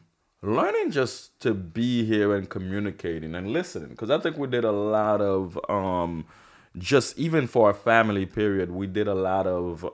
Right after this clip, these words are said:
um, self-reflecting, a lot of asking the tough questions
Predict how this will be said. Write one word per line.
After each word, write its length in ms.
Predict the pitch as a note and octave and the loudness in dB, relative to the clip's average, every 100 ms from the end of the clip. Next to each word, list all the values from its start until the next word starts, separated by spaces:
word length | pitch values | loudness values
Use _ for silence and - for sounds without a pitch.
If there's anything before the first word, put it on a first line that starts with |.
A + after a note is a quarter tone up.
| - | -6
um, 720 | F2+ F2 E2 E2 D#2+ D2+ C#2+ _ _ _ _ _ - | -6 -4 -4 -4 -6 -8 -12 _ _ _ _ _ -20
self-reflecting, 1200 | - - A#2+ A#2 A#2 G#2 A2+ G#2+ G#2 G#2+ G#2 G#2+ A2 _ _ _ - | -2 8 8 8 -2 0 0 0 0 -6 -4 -6 -12 _ _ _ -4
a 40 | |
lot 260 | G#2 G#2+ G#2+ | 0 2 2
of 120 | G2 | 2
asking 440 | G2 G2+ - G2+ | 2 2 -2 -2
the 100 | G2+ | -2
tough 360 | F#2+ A2 G2+ - | 0 2 2 2
questions 720 | - G2 G#2 - F#2+ G2+ G#2 | 0 0 0 -8 -6 -6 -8